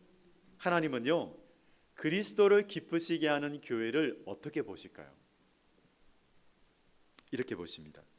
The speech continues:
이십 절 말씀인데요. 그리스도의 대사다라고 해요. 그리스도의 대사다.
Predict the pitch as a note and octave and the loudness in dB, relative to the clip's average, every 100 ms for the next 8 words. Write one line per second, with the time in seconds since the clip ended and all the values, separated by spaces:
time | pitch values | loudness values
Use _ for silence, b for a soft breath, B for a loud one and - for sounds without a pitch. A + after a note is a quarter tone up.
0 | _ b b b b b b - A#2 A2+ | _ b b b b b b -12 -8 -6
1 | - A#2+ F2+ - F#2+ D#2 F2+ D3+ - _ | -4 -6 -6 -8 -10 -12 -12 -12 -18 _
2 | b b b b - - B2+ D#3 D#3 D#3 | b b b b -12 -6 -2 0 -2 -2
3 | C#3+ C3+ C#3 E3+ F#3+ - - - _ F#2+ | 0 2 4 2 -2 -10 -20 -20 _ -14
4 | F2 F2+ - G2 E2+ D2+ D2 E2 D#2 D2+ | -10 -10 -10 -12 -14 -16 -20 -20 -20 -20
5 | D2+ _ _ _ _ _ _ _ - F2 | _ _ _ _ _ _ _ _ -20 -10
6 | G#2+ A2 - F#2+ G2 B2+ D3+ - - - | -10 -10 -10 -8 -6 -8 -10 -20 -20 -20
7 | E2 E2 E2 E2 | -16 -14 -14 -18